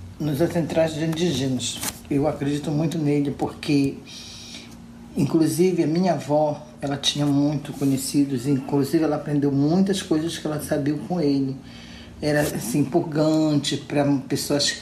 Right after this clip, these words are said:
que engravidavam e tinham bebê. Naquela época, <clears throat> as mulheres ficavam sete dias dentro de um quarto, isolada, com pano na cabeça, e dali ela não saiu pra nada. Eu acho que,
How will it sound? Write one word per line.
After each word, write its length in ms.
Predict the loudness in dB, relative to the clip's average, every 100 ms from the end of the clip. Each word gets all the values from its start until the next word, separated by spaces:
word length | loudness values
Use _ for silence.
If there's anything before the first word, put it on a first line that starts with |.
| -12 -10
que 160 | 0
engravidavam 1080 | 2 4 2 0 0 0 2 2 0 0 -4 0
e 120 | 0
tinham 340 | 0 0 2 2
bebê. 600 | 2 2 4 4 2 -4 -14 -16 -10 -2
Naquela 360 | 0 4 4
época, 540 | 4 4 2 -2 -4 -6 -10 -4
<clears throat> 720 | -2 -2 -10 -16 -20 -20 -4
as 120 | 2 4
mulheres 360 | 4 4 2
ficavam 380 | 0 -2 0 0
sete 340 | 0 0 2 0
dias 240 | 2 2
dentro 300 | 2 0 0
de 80 | -2
um 80 | -2
quarto, 400 | 2 0 2 -2
isolada, 540 | 2 2 2 2 0
com 120 | -4
pano 220 | -2 -2
na 120 | 0 -2
cabeça, 500 | -2 0 -2 0 -4
e 40 |
dali 280 | 0 2 2 0 -2 -12 -16 -6
ela 140 | 2
não 120 | 2 2
saiu 280 | 2 0 0
pra 220 | 0 2
nada. 540 | 2 2 2 0 -4 -6 -6
Eu 160 | 0 4
acho 340 | 4 4 2
que, 360 | 2 0 0